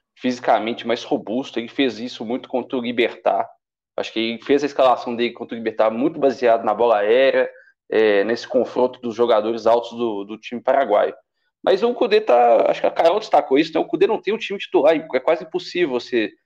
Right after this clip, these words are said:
adivinhar qual, qual vai ser o, os onze iniciais da, da próxima partida. O que a gente tem visto, né, nos últimos jogos, principalmente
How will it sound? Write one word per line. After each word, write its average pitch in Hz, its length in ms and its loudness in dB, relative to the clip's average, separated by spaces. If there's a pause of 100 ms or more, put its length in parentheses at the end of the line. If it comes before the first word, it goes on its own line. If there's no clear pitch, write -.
(280)
adivinhar 113 540 -2
qual, 127 120 2 (220)
qual 131 200 2
vai 131 120 2
ser 139 220 -6
o, 117 280 -2
os 104 160 -10
onze 127 240 0
iniciais 120 500 0
da, 131 60 -10 (140)
da 120 120 0
próxima - 280 -4
partida. 113 480 -6 (480)
O - 60 -20
que - 100 0
a 165 60 6
gente - 340 -8
tem 170 440 -2 (420)
visto, 120 600 -4
né, 160 340 -2
nos 113 200 -10
últimos 113 340 -10
jogos, 110 440 2
principalmente 117 840 -6